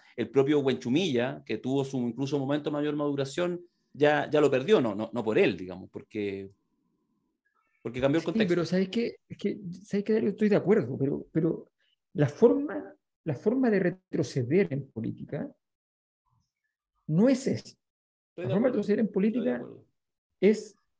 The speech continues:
Speaker 2: cuando tú, a veces tienes que retroceder, pero tienes que retroceder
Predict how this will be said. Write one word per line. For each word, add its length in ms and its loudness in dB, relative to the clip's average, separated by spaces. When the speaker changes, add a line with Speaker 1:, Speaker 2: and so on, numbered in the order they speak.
Speaker 2:
cuando 220 0
tú, 100 2
a 80 4
veces 200 6
tienes 160 2
que 100 0
retroceder, 460 -2
pero 140 2
tienes 180 2
que 80 0
retroceder 520 0